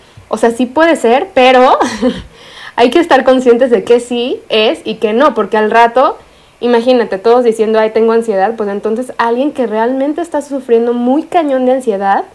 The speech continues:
pues ya lo van a hacer como de, "Ah, pues todos", ¿no? O sea,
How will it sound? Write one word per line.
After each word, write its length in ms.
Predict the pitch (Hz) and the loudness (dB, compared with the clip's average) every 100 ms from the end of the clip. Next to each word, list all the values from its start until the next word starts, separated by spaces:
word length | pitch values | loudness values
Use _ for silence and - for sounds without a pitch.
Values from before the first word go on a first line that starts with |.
| _ _ _ _ _ - | _ _ _ _ _ 0
pues 120 | 240 | 4
ya 120 | 233 | 6
lo 100 | 240 | 6
van 160 | 233 233 | 4 2
a 60 | |
hacer 240 | 220 226 214 | 0 -2 -2
como 300 | 226 214 180 | -4 -2 -2
de, 180 | 180 180 | -2 0
"Ah, 200 | 330 330 | 0 0
pues 160 | 226 226 | -2 -4
todos", 460 | 330 359 233 226 | -2 0 -2 -4
¿no? 160 | 233 339 539 | -4 -4 -6
O 100 | 220 | -4
sea, 240 | 240 233 | -2 -2